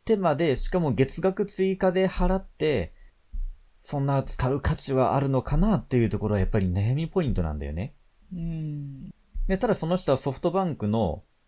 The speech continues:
Speaker 1: ウルトラギガモンスターだったかな？五十ギガのやつを家族で使っている。まあ、だったらタブレットプランっていう月千円のやつを、に追加して払えば、そのiPadでもその五十ギガをシェアできる。か、もしくは俺みたいに富士Wi-FiとかiVideoとかなんかその辺の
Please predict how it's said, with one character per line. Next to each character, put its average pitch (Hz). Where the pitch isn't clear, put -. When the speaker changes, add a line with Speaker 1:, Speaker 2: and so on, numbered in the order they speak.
Speaker 1:
ウ 107
ル 123
ト -
ラ 180
ギ 170
ガ 180
モ 175
ン 131
ス -
タ 92
ー -
だ 92
っ -
た -
か 92
な？ 92
五 107
十 170
ギ 180
ガ 160
の 113
や 98
つ 110
を 113
家 -
族 90
で 80
使 -
っ -
て 78
い 76
る。 -
ま 170
あ、 -
だ 208
っ 208
た 165
ら 165
タ 139
ブ 139
レ 180
ッ -
ト 196
プ 185
ラ 160
ン 123
っ -
て 110
い 107
う 98
月 170
千 156
円 160
の 160
や 156
つ 110
を、 98
に 123
追 120
加 120
し -
て 113
払 117
え -
ば、 95
そ -
の 104
iPad 131
で 110
も 143
そ 117
の 104
五 107
十 113
ギ 107
ガ 127
を 165
シ 160
ェ 104
ア 85
で 80
き 85
る。 78
か、 175
も 175
し -
く 131
は 107
俺 117
み 127
た 107
い 92
に 92
富 107
士 113
Wi-Fi 107
と 90
か 92
iVideo 101
と 90
か 90
な 98
ん 95
か 90
そ 107
の 104
辺 98
の 95